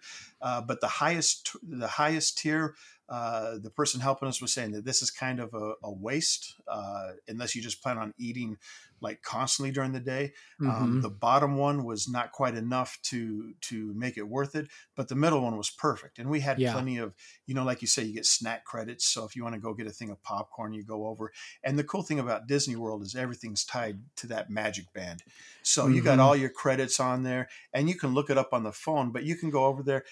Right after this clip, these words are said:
Speaker 1: And if I remember correctly, say I wanted a popcorn or say I wanted a Mickey Mouse ice cream bar, I'd go over there, order it. I'd tap my, uh, Magic Band on there,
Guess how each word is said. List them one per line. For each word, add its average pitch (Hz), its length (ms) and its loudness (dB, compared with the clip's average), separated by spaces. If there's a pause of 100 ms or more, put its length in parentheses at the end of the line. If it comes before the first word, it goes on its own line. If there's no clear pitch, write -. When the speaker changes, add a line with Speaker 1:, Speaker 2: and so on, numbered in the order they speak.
(220)
Speaker 1:
And 139 240 0 (100)
if 143 200 -2
I 131 60 0
remember 147 520 0
correctly, 123 580 -2 (300)
say - 320 6
I 143 40 10
wanted 135 300 2
a 120 60 -2
popcorn 127 640 -2
or 107 80 -2
say 127 240 0
I 123 40 0
wanted 117 300 -2
a 104 60 -4
Mickey 120 240 -4
Mouse 120 280 -2
ice 117 200 -2
cream 117 220 -8
bar, 113 260 -2 (280)
I'd 117 200 -6
go 135 180 4
over 131 220 4
there, 127 440 0
order 123 360 2
it. 120 160 -4 (420)
I'd 107 260 -8
tap 143 300 2
my, 127 500 0
uh, 113 260 -2
Magic 135 460 2
Band 131 280 0
on 127 200 2
there, 123 240 -2